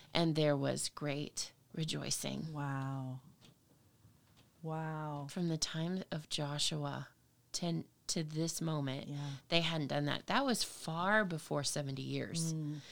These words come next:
Speaker 1: So this truly is something that they found in the law that they had forgotten existed.
Speaker 2: I love verse eighteen 'cause it says, "And day by day from the first day to the last day, he read from the book of the law of God." Uh,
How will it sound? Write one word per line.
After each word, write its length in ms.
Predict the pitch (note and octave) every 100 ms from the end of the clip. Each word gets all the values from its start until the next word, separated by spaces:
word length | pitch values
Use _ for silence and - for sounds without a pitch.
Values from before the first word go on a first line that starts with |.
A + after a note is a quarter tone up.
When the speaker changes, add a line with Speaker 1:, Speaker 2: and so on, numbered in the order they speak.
| -
Speaker 1:
So 220 | - G#3
this 240 | F3+ A3 -
truly 640 | - G#3+ G#3 B3 B3+ F3+
is 120 | -
something 500 | D#3 E3 D#3+ E3+ D#3+
that 220 | D#3 D3+ -
they 160 | D#3
found 500 | D#3 - D#3+ E3+ F3
in 140 | E3 D#3
the 100 | D3
law 360 | C#3+ D#3 E3+
that 240 | E3 D3 C#3
they 140 | D3+
had 140 | E3+ E3+
forgotten 640 | - C#3 - B2 - C#3+
existed. 640 | C3 B2+ C#3+ - - G2 - - - - - - - -
Speaker 2:
I 100 | A#3
love 260 | A3 A3+
verse 260 | A3+ G3 -
eighteen 440 | G3+ F#3+ - G#3+
'cause 200 | G3 F#3+
it 60 | G3+
says, 360 | - A3+ G3+ -
"And 220 | G#3+ G3+
day 200 | A3+ A#3+
by 140 | A#3+
day 220 | A3+ A#3 A3+
from 180 | G3+
the 100 | F#3
first 440 | F3+ - A3 A#3 -
day 160 | G#3+ G#3
to 140 | -
the 120 | F#3
last 460 | F3 F3 F3+ F#3+ -
day, 260 | F#3 E3+ E3 - -
he 240 | - B3+
read 400 | A3 F#3+ G3+ A3
from 200 | - B3
the 80 | A3+
book 300 | F#3+ G#3 G3
of 100 | G#3
the 80 | F#3+
law 360 | F3+ F3 E3+ E3+
of 120 | D#3+
God." 500 | E3 D#3+ D3+ D3+ D3+ - - - - - -
Uh, 300 | F3 D#3+